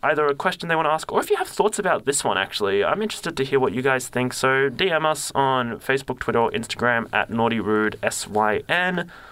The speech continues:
or you can go through our Tumblr, which is how this was submitted, which is the naughty rude show dot tumblr dot com forward slash ask.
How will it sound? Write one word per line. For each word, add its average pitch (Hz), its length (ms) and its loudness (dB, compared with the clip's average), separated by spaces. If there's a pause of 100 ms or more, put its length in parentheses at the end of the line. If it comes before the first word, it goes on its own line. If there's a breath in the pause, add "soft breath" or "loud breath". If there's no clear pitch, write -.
(160 loud breath)
or 208 300 2
you 156 80 -4
can 156 100 -10
go 139 140 4
through 123 160 -2
our 123 60 2
Tumblr, 113 420 -2
which 113 140 -8
is 92 80 -10
how 104 140 0
this 120 200 -8
was 113 140 -4
submitted, 117 420 0
which - 180 -2
is 110 260 -2
the 120 200 0
naughty 135 300 0
rude 120 260 0
show 120 380 2
dot - 240 -2
tumblr 110 420 0
dot - 160 -2
com 107 360 0 (140)
forward 127 400 0
slash - 460 -2 (160)
ask. 120 480 0